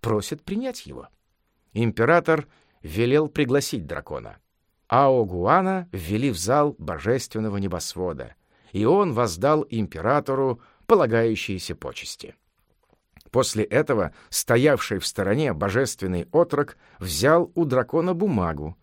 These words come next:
и поднёс её императору. Император начал читать.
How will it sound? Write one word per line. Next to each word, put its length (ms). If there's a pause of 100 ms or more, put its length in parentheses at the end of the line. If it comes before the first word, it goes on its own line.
(300)
и 160
поднёс 540
её 300
императору. 800 (520)
Император 840 (320)
начал 560
читать. 640